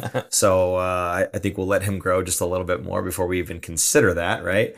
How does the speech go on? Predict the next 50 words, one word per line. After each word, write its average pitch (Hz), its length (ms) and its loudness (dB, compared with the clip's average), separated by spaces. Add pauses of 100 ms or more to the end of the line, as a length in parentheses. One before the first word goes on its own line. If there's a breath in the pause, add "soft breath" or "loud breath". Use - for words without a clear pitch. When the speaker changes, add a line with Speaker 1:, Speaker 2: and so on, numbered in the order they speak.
(140 loud breath)
Speaker 1:
Yeah, - 100 6
Speaker 2:
There 170 120 12
we 127 80 8
Speaker 1:
yeah. 107 60 6
Speaker 2:
go. 113 160 6
There's 135 280 8
Eric 92 280 0
Polkamp 87 460 -2
Speaker 1:
I 87 60 2
Speaker 2:
on - 40 0
Speaker 1:
don't 127 200 6
Speaker 2:
the 113 60 -4
Speaker 1:
think 113 180 0
Speaker 2:
screen 85 100 -6
Speaker 1:
he'll 101 160 6
Speaker 2:
here. 92 80 -8
Speaker 1:
be, 92 300 -2
uh, 87 500 -2 (160)
he'll 110 180 0
probably 107 220 8
stay 85 180 0
in 80 80 -8
college. 80 600 -2 (560)
Uh, 90 140 -2
Speaker 2:
Yeah. 110 260 6
Speaker 1:
maybe 90 320 -4
another 80 220 -6
year. 78 320 -6
Speaker 2:
Yeah. 73 180 -8 (560)
Speaker 1:
There's 95 160 -2
no 87 100 0
rush 80 280 0
for - 120 -12
him. 82 240 -12 (200)
Speaker 2:
Absolutely. 78 680 -8 (200)
Speaker 1:
So, 87 140 0
yeah. 85 200 2
Speaker 2:
Um, 80 220 -8 (880)
no, 98 80 2
we 80 120 -2
got 85 80 -2
some - 140 -4
stats. 82 300 -6
In 131 60 -4
Speaker 1:
Yeah, 117 60 2
Speaker 2:
the 107 60 2
Speaker 1:
here 107 100 2
we 104 100 2
go. 95 140 0
Speaker 2:
too. 87 220 -10